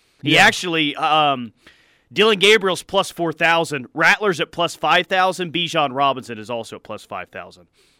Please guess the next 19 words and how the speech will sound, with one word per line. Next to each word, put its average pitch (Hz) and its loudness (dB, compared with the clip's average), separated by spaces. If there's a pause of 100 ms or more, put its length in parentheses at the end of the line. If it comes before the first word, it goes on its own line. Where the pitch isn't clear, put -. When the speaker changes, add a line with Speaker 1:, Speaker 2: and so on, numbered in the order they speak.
(320)
Speaker 2:
Yeah. 131 -4 (260)
Speaker 1:
It 185 0
is 151 -4
amazing, 139 -4
man. 131 -8
I, 190 2
I 196 -2
don't 190 -4
know 180 -2
if - -10
we've 160 -6
ever 170 -4
seen 131 -8 (600)
a 160 0
team 185 -8
go 160 -2
five 156 0
and 135 -10
seven, 175 -4